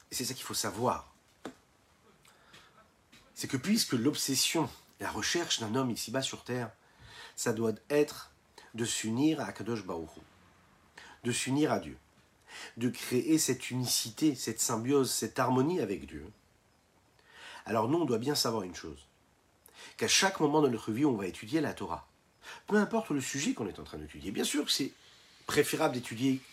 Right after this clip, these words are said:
un sujet qui nous, qui nous passionne, que nous apprécions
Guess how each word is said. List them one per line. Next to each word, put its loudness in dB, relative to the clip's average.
un 0
sujet 0
qui -6
nous, -2
qui -6
nous -2
passionne, 10
que 0
nous 4
apprécions 4